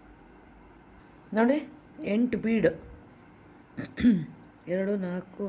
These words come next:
ಆರು, ಎಂಟು, ಎಂಟು bead ಆದಮೇಲೆ same ನಾನು, ನಾನು ಇವಾಗ ಇದಕ್ಕೆ ಹೆಂಗೆ lock ಮಾಡ್ಕೊಂಡೋ ಅದೇ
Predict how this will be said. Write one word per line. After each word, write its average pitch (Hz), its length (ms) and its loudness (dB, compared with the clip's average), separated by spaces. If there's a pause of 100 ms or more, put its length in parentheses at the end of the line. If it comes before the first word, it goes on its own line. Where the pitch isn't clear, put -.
(720)
ಆರು, 202 120 0 (180)
ಎಂಟು, 170 220 -4 (540)
ಎಂಟು 254 300 4
bead 254 220 6
ಆದಮೇಲೆ 160 360 0 (1400)
same 196 280 0
ನಾನು, 196 180 2 (260)
ನಾನು 208 200 4
ಇವಾಗ 196 240 4
ಇದಕ್ಕೆ 240 260 2 (720)
ಹೆಂಗೆ 208 300 4
lock 196 240 2
ಮಾಡ್ಕೊಂಡೋ 165 400 0 (460)
ಅದೇ 196 180 4